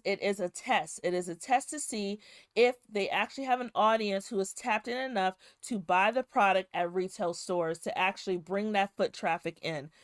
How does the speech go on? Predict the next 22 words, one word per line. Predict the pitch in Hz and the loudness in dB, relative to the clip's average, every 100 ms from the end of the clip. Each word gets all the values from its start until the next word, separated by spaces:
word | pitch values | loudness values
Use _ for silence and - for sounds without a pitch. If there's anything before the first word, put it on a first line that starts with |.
| - - - | -20 -20 -6
And | - 190 | 0 2
when | 214 | 2
you | 254 | 0
take | 302 262 | -2 -2
the | 247 | -4
time | 240 262 247 208 180 180 _ _ _ - | -6 0 2 2 0 -4 _ _ _ -6
to | 220 | -2
inquire, | 185 - 240 220 214 220 | -2 0 2 4 4 2
to | 220 - | -4 0
ask, | 208 208 208 - | 2 2 -2 -8
to | |
shop | - 233 226 | -2 2 2
online, | 240 226 196 190 190 190 - - _ _ | 2 0 2 2 0 -2 -6 -20 _ _
things | 208 233 | -4 0
like | 226 214 | 0 0
that, | 190 185 180 - - | 2 4 2 -2 -2
it | 196 | 0
shows | 196 - 226 254 254 | 2 4 6 6 4
them | 196 196 | 2 2
that | 190 185 | 2 2
there's | 202 202 - | 2 0 -2
impact | 190 220 240 247 196 202 - | -4 -4 -4 0 0 -2 -10